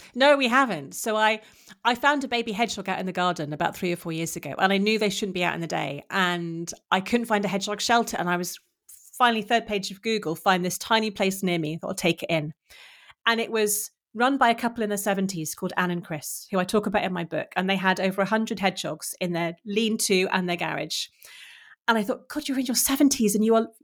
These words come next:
they need cleaning out twice a day, every day. You do this for love. This is your job. Your pensioners, what on earth are you doing?" And I said, when I, when my cancer came back and I retired, I thought, "Can I come and help? Because I'm free." And it is the highlight of my week.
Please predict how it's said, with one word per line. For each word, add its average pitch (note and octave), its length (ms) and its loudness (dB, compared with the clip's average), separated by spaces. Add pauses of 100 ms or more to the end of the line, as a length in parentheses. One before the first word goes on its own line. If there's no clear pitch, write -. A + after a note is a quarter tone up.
they A#3 220 0
need A3+ 180 -6
cleaning D4 340 2
out A#3 220 2
twice C4 380 0
a C4+ 40 -4
day, F#3+ 420 4 (220)
every A#3+ 280 2
day. F#3 180 -2
You G3 220 -4
do D4 260 0
this C#4+ 240 -2
for - 120 -8
love. G3+ 360 4 (300)
This G#3+ 160 -6
is B3 100 -8
your C4+ 100 -4
job. G3+ 380 2
Your G#3+ 120 -6
pensioners, A#3+ 580 0
what A#3 140 0
on B3+ 80 -2
earth B3 180 4
are - 80 -16
you A3+ 80 0
doing?" G3+ 360 2
And F#3+ 120 0
I G#3 80 2
said, G#3 240 -8
when G3+ 140 -2
I, F#3+ 160 -6
when G3 120 -4
my F#3+ 120 -2
cancer C4+ 380 -2
came A3+ 180 -6
back G3+ 200 0
and G3+ 80 -6
I F#3+ 40 -2
retired, G3 380 0
I F#3 40 -6
thought, F#3+ 220 0 (280)
"Can G3+ 160 0
I F3+ 80 2
come F3 220 0
and E3+ 80 0
help? E3+ 260 0 (420)
Because F#3+ 280 0
I'm E3+ 160 -2
free." E3+ 340 -8 (100)
And G#3+ 80 2
it G#3+ 120 -2
is A#3+ 140 -4
the B3 60 0
highlight B3+ 580 2
of G3+ 120 -6
my G#3 160 -6
week. F3+ 420 -8